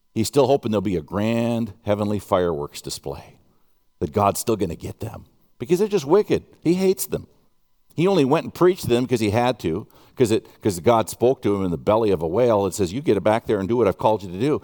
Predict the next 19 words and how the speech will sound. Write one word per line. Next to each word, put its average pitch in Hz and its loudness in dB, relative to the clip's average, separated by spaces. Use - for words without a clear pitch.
He 127 -2
does 143 2
it, - 2
God 120 2
blesses 127 0
it, 104 0
and 139 0
he's 143 -2
still 202 2
unhappy. 151 -2
And 107 -4
so 135 2
he's 139 -2
groaning, 117 0
he's 113 -2
moaning, 131 0
he 117 -4
shelters 135 0
himself. 113 0